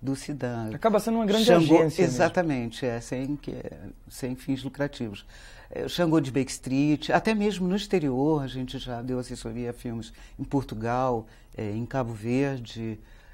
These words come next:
Speaker 1: hum, teve um outro país da África que eu não me lembro, enfim. É uma coisa que deu certo mesmo, deu certo. Pra vocês terem uma ideia,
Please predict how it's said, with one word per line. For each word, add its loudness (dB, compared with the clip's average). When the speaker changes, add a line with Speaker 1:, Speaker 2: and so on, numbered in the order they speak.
Speaker 1:
hum, -8
teve -14
um -8
outro -10
país -6
da -6
África -14
que -12
eu -6
não -6
me -8
lembro, -4
enfim. -6
É -4
uma -4
coisa -2
que -6
deu 2
certo -4
mesmo, -2
deu -4
certo. -6
Pra -16
vocês -6
terem 0
uma -2
ideia, 2